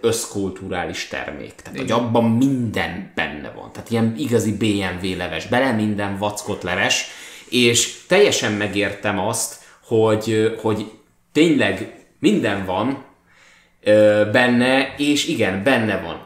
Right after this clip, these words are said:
Speaker 1: Ez is, ez is. Ez még a Stanley Kubricknak a ragyogása is benne van, holott mondjuk tudjuk, hogy azért van benne, mert ugye Spielberg és Kubrick nagyon jó tesók voltak. Úgyhogy, ö,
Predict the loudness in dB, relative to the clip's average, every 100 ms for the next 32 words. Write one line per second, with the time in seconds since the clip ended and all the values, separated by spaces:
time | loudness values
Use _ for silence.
0 | -6 -2 0 0 -2 -4 -4 -2 -2 -4
1 | 0 2 2 0 -6 -2 0 2 0 0
2 | -2 0 -2 -2 -2 0 2 2 0 -2
3 | -4 -6 -6 -4 -4 -4 -4 -2 0 -2
4 | -6 -18 _ -4 -4 -6 -12 -8 -8 -8
5 | -4 -4 -2 -4 -4 -6 -4 -4 -2 -4
6 | -4 -6 -4 -4 -4 -4 -6 -6 -6 -8
7 | -8 -12 -18 -10 -6 -6 -8 -4 -2 0
8 | 0 -2 -4 -10 -10 -8 -8 -6 -6 -6
9 | -8 -8 -6 -4 -4 -6 -6 -6 -6 -8
10 | -6 -4 -2 0 0 -4 -16 -20 _ _
11 | _ _ _ _ _ -20 -20 _ _ -20
12 | -20 -20 -10 -2 0 4 4 6 6 8
13 | 6 4